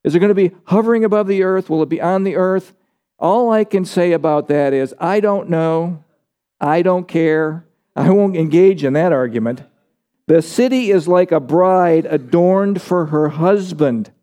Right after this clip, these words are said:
described this way. Why? Like a bride on her wedding day, Jesus is sparing nothing in preparation for her husband. God will spare nothing in adorning the New Jerusalem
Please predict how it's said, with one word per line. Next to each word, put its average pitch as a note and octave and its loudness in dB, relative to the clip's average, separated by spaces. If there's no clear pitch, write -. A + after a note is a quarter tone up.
described F#3 -2
this E3 -4
way. C#3+ -2
Why? E3 -4
Like F3+ 2
a D3+ 2
bride G#3 0
on F3+ 0
her E3+ 0
wedding F#3 0
day, E3+ 0
Jesus G#3 -2
is C#3+ -2
sparing F3+ 0
nothing G3 2
in E3+ -2
preparation E3+ 0
for D3+ -2
her D3 0
husband. C#3+ -4
God G3+ 2
will F3+ 2
spare F3 2
nothing F#3 2
in D#3+ 0
adorning F3 0
the D3 0
New E3+ 0
Jerusalem E3+ 0